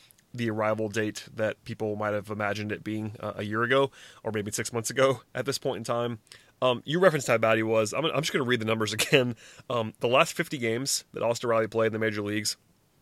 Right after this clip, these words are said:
he had a one seventy batting average, a two thirty-seven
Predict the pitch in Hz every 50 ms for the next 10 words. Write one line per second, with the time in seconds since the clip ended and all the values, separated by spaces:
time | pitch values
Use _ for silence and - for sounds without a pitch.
0 | _ _ _ _ - - - - 131 123 117 113 104 95 101 123 165 202 196 -
1 | 170 147 139 147 143 147 143 147 - _ _ _ _ _ - 123 120 117 113 113
2 | 110 110 107 113 107 95 - - _ _ _ _ - 110 - - - 175 180 175
3 | - 165 160 160 156 - 143 120 117 117 117 117 110